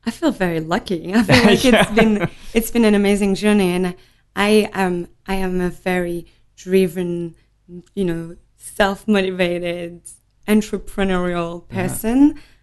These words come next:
Speaker 1: Um, but I also feel like that life has been at some time when I s-, might have said that it was, like, challenging moment in my life,
Speaker 2: Mm.
Speaker 1: I think trusting life is a good thing that we n-, need to, to do sometime. And, uh, and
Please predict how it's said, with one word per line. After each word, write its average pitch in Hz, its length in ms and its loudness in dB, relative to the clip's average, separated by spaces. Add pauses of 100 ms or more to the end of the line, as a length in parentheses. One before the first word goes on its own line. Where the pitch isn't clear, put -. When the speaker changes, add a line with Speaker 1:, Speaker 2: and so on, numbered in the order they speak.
(140)
Speaker 1:
Um, 180 360 -2 (360)
but 202 80 -2
I 202 40 2
also 202 340 0
feel 214 200 -8
like 185 240 -2
that 175 280 -2 (260)
life 185 400 -4
has - 160 -18
been 170 340 -6 (400)
at 214 80 -2 (160)
some 220 160 4 (140)
time 196 160 2 (100)
when 185 180 0
I - 100 -4
s-, - 180 -16 (420)
might 196 180 0
have 196 120 -4
said 185 140 -8
that 180 140 -2
it 175 80 -8
was, 175 140 -12
like, 175 100 -14 (200)
challenging 220 480 2 (120)
moment 165 200 -6 (120)
in 170 60 -2 (100)
my 160 60 -10 (120)
life, 165 240 -14
Speaker 2:
Mm. 110 320 -16
Speaker 1:
I - 80 -4
think 196 120 -2 (240)
trusting 214 360 -4 (180)
life 160 220 -20 (260)
is 170 60 -6 (140)
a - 20 -10 (120)
good 220 220 4
thing 202 140 4 (140)
that 190 180 -6
we 185 60 -2 (100)
n-, 175 120 -10 (380)
need 202 140 6 (140)
to, 196 80 -10 (320)
to 202 60 -14 (220)
do 220 60 2 (220)
sometime. 175 440 -6 (100)
And, 175 80 -8 (100)
uh, 170 60 -20 (420)
and 208 80 2